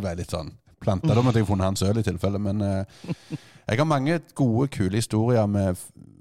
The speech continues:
navn i vår verden, men, men jeg, akkurat den ølen og det minnet der når han kom springende på bakdøra her med lageret vårt, det var litt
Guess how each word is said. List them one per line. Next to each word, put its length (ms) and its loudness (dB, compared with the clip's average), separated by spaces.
navn 560 0
i 160 -6
vår 240 0
verden, 460 0
men, 100 -4
men 400 2
jeg, 240 0
akkurat 300 0
den 100 2
ølen 240 4
og 80 0
det 160 0
minnet 320 0
der 80 2
når 80 -2
han 160 -2
kom 160 -4
springende 400 -2
på 80 -4
bakdøra 560 -2
her 320 -4
med 160 -8
lageret 400 0
vårt, 200 -4
det 120 0
var 80 2
litt 160 -4